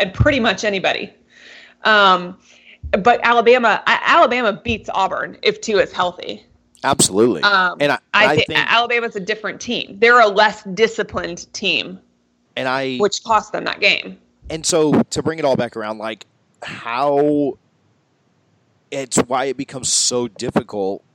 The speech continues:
Speaker 2: to, it's why it becomes so difficult to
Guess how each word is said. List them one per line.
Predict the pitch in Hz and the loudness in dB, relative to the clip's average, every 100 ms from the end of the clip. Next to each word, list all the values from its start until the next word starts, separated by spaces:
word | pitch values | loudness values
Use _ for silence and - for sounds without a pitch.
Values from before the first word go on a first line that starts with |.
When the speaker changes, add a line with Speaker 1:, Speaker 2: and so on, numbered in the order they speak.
| _ | _
Speaker 2:
to, | - - 113 107 107 107 104 - - _ _ _ _ _ _ _ _ _ _ _ _ _ _ _ _ _ _ _ _ _ _ _ _ _ _ _ _ _ _ _ - | -8 -4 -2 -2 -2 -4 -4 -6 -10 _ _ _ _ _ _ _ _ _ _ _ _ _ _ _ _ _ _ _ _ _ _ _ _ _ _ _ _ _ _ _ -14
it's | 127 | -4
why | 135 147 | -2 -2
it | 151 | -4
becomes | - 147 - | -8 -6 -4
so | 131 | -2
difficult | 123 127 - 117 113 - | -2 -2 -4 -4 -12 -14
to | - 110 104 | -12 -12 -12